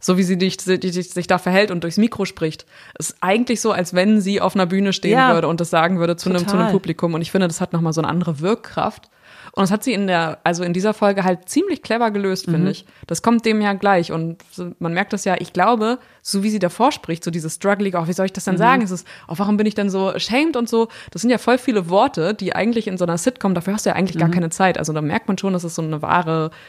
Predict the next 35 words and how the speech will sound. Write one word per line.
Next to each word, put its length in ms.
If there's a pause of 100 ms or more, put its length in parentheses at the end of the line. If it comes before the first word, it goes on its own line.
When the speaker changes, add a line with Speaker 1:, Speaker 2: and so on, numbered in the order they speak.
Speaker 1:
glaube 160
ich, 60
schon 160
eine 120
wahre 240
Emotion 460
ist, 100
die 80
sie 120
da 300
äußern 360
möchte, 240
dass 120
es 160
wahrscheinlich 360
n-, 160
wirklich 220
nicht 120
so 80
häufig 240
passiert, 320
dass 100
man 140
so 80
sagt, 240
so, 100
I'm 220
gay. 420
Speaker 2:
Vor 220
allem 380 (260)
hat 240
ja 160
eben 360
die 180
Serien 760